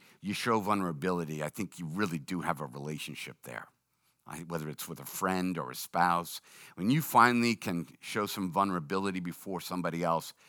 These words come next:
I, I think you get to a place where, okay, now we're going someplace. Now intimacy is develop, developing in this relationship. And doubts may be present in our lives, but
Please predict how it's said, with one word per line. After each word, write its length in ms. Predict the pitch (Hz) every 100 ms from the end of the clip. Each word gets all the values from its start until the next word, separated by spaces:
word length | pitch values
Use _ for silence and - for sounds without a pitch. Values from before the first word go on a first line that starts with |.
| - - - -
I, 100 | - 95 -
I 80 | -
think 260 | - 127 143
you 80 |
get 200 | 101 113
to 120 | - 98
a 40 |
place 460 | - 95 87 - -
where, 280 | 85 78 80
okay, 340 | 110 - 87 76
now 240 | 85 113
we're 100 | 139
going 300 | 120 117 113
someplace. 580 | - 80 - 64 - -
Now 300 | 87 113 117 - - _
intimacy 600 | - 139 123 107 92 -
is 80 | 87
develop, 540 | - 87 90 85 - - _ _ - 92
developing 680 | 98 98 90 82 87 76 69 - - - - - _ _
in 160 | 104 90
this 180 | 85 87
relationship. 720 | 82 80 - 73 80 76 -
And 180 | 123 123
doubts 680 | 135 156 165 135 - - - _ - - _ -
may 200 | 101 127
be 160 | 123 127
present 420 | - 135 117 120
in 100 | 110
our 160 | 98
lives, 680 | 95 95 98 90 82 - - -
but 500 | - 98 107 101